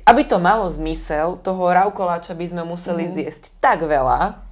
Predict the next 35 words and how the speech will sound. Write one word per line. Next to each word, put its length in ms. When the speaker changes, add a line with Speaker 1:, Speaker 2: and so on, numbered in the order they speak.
Speaker 1:
No, 240
keď 180
si 140
zoberieš 400
ten 100
rau 160
koláčik 400
kvôli 220
tomu, 180
že, 100
a, 120
veď 160
tam 160
je, 480
tam 200
sú 200
kešu, 400
to 160
je 60
všetko 280
omega, 460
Speaker 2:
Mhm. 80
Speaker 1:
neviem 220
čo, 120
aby 200
si 120
z 100
toho, 300
z 160
tých 180
orechov, 500
z 80
toho 160
rau 200
koláča 760